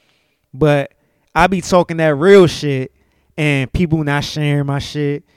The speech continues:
people not posting my shit and all that other stuff. But yeah,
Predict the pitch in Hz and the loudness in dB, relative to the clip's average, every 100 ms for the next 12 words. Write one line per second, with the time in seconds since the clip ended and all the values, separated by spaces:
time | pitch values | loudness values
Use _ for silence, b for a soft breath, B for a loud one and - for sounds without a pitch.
0 | _ - 160 147 147 139 131 - 160 - | _ -8 -4 -4 -2 -2 -2 0 0 0
1 | 147 143 131 - 151 151 147 135 147 147 | -4 -4 -4 -4 -2 -2 -4 -2 0 0
2 | 143 143 127 120 - 127 104 - b b | 0 -2 -4 -6 -8 -8 -10 -14 b b
3 | b 147 143 131 139 107 | b -8 -6 -2 -2 -4